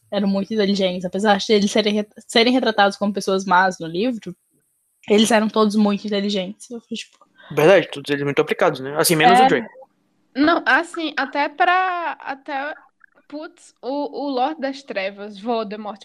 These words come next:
Speaker 3: pra ele chegar onde ele chegou, tipo, o que ele sabe,
Speaker 1: Sim.
Speaker 3: o que ele tem de
Speaker 2: Uhum.
Speaker 3: bagagem, de conhecimento, é, é sobrenatural, e, e isso é desde muito cedo. É, até quando a gente vai traçar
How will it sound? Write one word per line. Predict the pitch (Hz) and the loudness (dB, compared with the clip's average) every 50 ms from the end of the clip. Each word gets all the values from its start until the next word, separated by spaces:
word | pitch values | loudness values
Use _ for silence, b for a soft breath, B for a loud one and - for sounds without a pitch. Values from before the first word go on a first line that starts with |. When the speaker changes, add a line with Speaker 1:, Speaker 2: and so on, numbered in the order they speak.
| _ | _
Speaker 3:
pra | - 240 208 220 | 0 0 2 2
ele | 254 330 466 | 0 0 -4
chegar | - - 440 415 311 233 226 226 | -4 -2 -2 -2 -2 -2 -2 -4
onde | 277 302 285 | -4 -4 -4
ele | 294 247 277 | -4 -4 -6
chegou, | 285 285 - 302 277 269 220 208 202 208 262 302 311 | -8 -10 -8 -8 -8 -8 -8 -8 -8 -8 -8 -8 -10
tipo, | - - 269 262 269 - 240 | -10 -12 -12 -10 -6 -6 -6
o | 208 220 240 | -6 -6 -8
que | - - 269 | -8 -4 -2
ele | 240 233 269 370 415 | -2 -2 -2 -4 -6
sabe, | - - - - 262 190 175 233 262 277 262 | -10 -12 -10 -6 -2 0 0 0 0 -2 -2
Speaker 1:
Sim. | 233 240 247 262 269 277 294 | -2 -2 -2 0 0 2 2
Speaker 3:
o | 294 | 2
que | 285 262 | 2 2
ele | 247 262 349 | 2 0 -2
tem | 339 - 269 269 - | -2 -2 -2 0 0
de | - | 0
Speaker 2:
Uhum. | - - | 2 2
Speaker 3:
bagagem, | 254 254 254 233 - 202 190 233 277 262 269 254 | 2 2 2 0 0 0 0 0 -2 -6 -8 -10
de | 220 247 | -12 -14
conhecimento, | 247 - 269 240 247 269 - - 254 233 226 269 277 - 277 - - - | -14 -12 -12 -12 -12 -14 -12 -12 -10 -10 -10 -10 -10 -12 -14 -12 -10 -8
é, | - 294 285 285 - | -6 -6 -6 -8 -8
é | - 277 | -10 -10
sobrenatural, | 269 - 269 247 269 277 277 277 285 285 - 269 262 | -10 -8 -8 -6 -6 -6 -6 -6 -8 -6 -4 -4 -4
e, | 277 277 277 285 | -4 -6 -8 -8
e | 269 285 285 302 | -6 -6 -4 -6
isso | 294 - - | -6 -8 -8
é | 294 285 | -8 -6
desde | 247 285 302 285 285 | -6 -6 -6 -4 -2
muito | 285 277 302 330 - - - | -2 -2 -4 -6 -10 -16 -20
cedo. | - - - - 226 226 220 220 208 220 214 233 _ _ _ _ _ _ _ _ _ _ _ - | -20 -16 -10 -6 -4 -4 -4 -6 -6 -10 -14 -14 _ _ _ _ _ _ _ _ _ _ _ 0
É, | 247 - - | 0 0 0
até | - 294 294 294 339 330 | -2 -4 -4 -2 -4 -6
quando | 339 - 359 370 359 359 381 381 370 - | -6 -6 -8 -10 -8 -8 -8 -8 -6 -6
a | - 277 285 | -4 -4 -4
gente | 277 285 294 277 269 294 294 269 | -4 -6 -8 -10 -8 -8 -10 -10
vai | 247 254 254 240 240 240 233 226 233 233 233 - - 78 - _ _ _ _ _ _ _ | -8 -6 -4 -4 -4 -4 -6 -6 -8 -10 -10 -12 -16 -16 -18 _ _ _ _ _ _ _
traçar | _ 262 262 240 254 254 - - 226 202 208 214 233 254 247 240 | _ -12 -10 -10 -10 -12 -14 -14 -12 -10 -10 -10 -10 -12 -12 -16